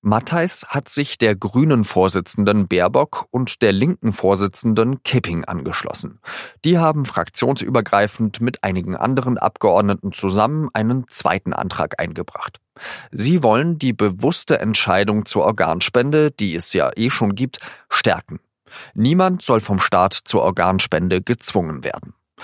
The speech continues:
Dafür soll ein Online-Register eingerichtet werden, in dem Bürgerinnen und Bürger ihre Erklärung abgeben können. Und zusätzlich gilt, wer einen Personalausweis oder einen Pass beantragt,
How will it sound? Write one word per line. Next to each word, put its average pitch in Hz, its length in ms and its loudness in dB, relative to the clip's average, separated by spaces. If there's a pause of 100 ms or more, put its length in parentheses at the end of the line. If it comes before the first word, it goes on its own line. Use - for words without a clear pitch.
(260)
Dafür 139 400 2
soll 131 220 2
ein 113 280 0
Online-Register 95 880 0
eingerichtet 90 640 -6
werden, 143 320 2
in 120 180 0
dem 104 240 2
Bürgerinnen 165 560 2
und 90 280 -4
Bürger 113 440 4
ihre 113 280 0
Erklärung 92 600 -4
abgeben 92 540 -4
können. 80 380 -6 (760)
Und - 300 -4
zusätzlich 165 800 0
gilt, 156 420 2
wer 107 380 0
einen 117 240 2
Personalausweis 127 1200 2
oder 175 260 4
einen 117 260 0
Pass - 360 -2
beantragt, 110 640 0